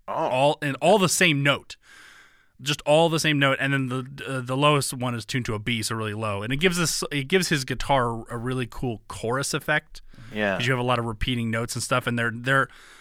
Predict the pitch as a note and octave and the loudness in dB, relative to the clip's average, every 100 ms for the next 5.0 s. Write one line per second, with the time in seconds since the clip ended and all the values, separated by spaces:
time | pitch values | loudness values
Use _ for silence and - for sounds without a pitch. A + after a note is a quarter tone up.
0 | - _ C#3 C#3 - E3 F#3+ F#3+ F3+ _ | -20 _ 0 0 4 6 8 6 2 _
1 | - - C4+ C#4 G#3+ F3 F#3 F#3 D3+ B2 | -6 2 4 4 2 0 2 4 4 2
2 | B2 - B2 B2 D3 C#3+ - C#3 B2+ A2+ | -4 -6 -14 -14 -12 -10 -10 -8 -6 -8
3 | A2 _ D#3+ G#3+ A3+ - G3+ - F3+ D#3+ | -10 _ 0 2 2 2 2 2 2 2
4 | C#3 C#3+ C#3+ D3 C3 C#3+ C3+ C3 B2 | 2 2 2 2 0 0 0 -2 -2